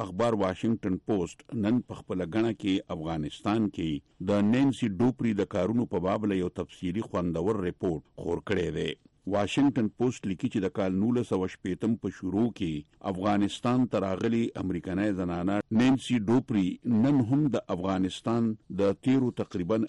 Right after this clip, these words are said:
اتیاو کالو د تاریخ یوه ژوندی پاڼه ګڼلی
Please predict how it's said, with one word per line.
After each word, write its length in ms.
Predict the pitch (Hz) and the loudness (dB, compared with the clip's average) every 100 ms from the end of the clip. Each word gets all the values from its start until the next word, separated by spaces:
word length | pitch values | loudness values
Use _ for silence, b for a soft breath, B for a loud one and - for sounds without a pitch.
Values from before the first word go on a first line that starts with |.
| 101 | -4
اتیاو 340 | - 117 117 - | -8 -2 0 0
کالو 240 | 104 90 90 | -2 0 -2
د 100 | 85 92 | -4 -4
تاریخ 280 | 90 101 - _ - 95 | -2 -2 -4 _ -6 -4
یوه 180 | 92 82 | -2 -4
ژوندی 340 | 92 90 110 107 - | -6 -8 -8 -10 -12
پاڼه 280 | 113 101 85 - _ 95 | -14 -14 -16 -20 _ -6
ګڼلی 300 | 90 87 85 | -4 -2 -4